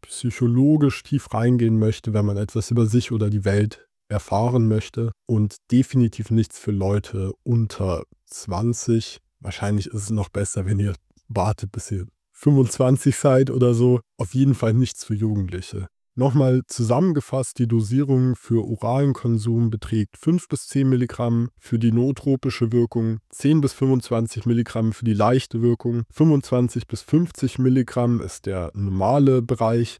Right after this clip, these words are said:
fünfzig bis hundert Milligramm ist der starke bis sehr stark psychedelische Bereich und hundert Milligramm plus ist der extrem starke Bereich. Kommen wir zu den Nebenwirkungen und Risiken. Es gibt natürlich die Risiken, die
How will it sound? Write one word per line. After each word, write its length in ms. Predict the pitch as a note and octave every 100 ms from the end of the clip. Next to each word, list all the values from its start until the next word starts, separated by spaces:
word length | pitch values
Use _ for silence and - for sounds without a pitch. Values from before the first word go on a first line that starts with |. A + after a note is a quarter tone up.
| _
fünfzig 460 | - F3+ - - C3+
bis 180 | - -
hundert 260 | D#3 D3
Milligramm 380 | C3 B2 - A#2
ist 160 | A2 -
der 60 |
starke 480 | G2+ - G#2 B2 -
bis 260 | G#2+ G2+ -
sehr 240 | B2 C3
stark 400 | C3+ - A#2+ B2
psychedelische 720 | - C3 A#2+ A#2+ C3 C3 -
Bereich 460 | A2 G#2 A2 A2+ - _ - _
und 260 | B2+ A#2 -
hundert 300 | C#3+ C#3 B2
Milligramm 560 | A#2+ A#2+ - G#2+ G#2
plus 480 | G2+ - B2 A#2+ - _
ist 260 | A2+ -
der 140 | G#2+ F#2+
extrem 580 | F#2 - - A#2 A2 D2
starke 480 | - - E2+ F#2+ G2
Bereich. 480 | F#2 - C#2 - - _ _
Kommen 220 | - F3
wir 100 | D3+
zu 140 | - C3
den 240 | B2 A#2+
Nebenwirkungen 680 | B2+ E3+ D3 C3 B2+ C3 B2
und 200 | A#2+ -
Risiken. 520 | C3 B2 G2+ - C#2+ - -
Es 140 | A#2+
gibt 160 | E3+ E3
natürlich 360 | C#3+ - B2+
die 120 | -
Risiken, 600 | B2+ C#3 B2+ C3 - A#2
die 300 | A2 A#2 A2+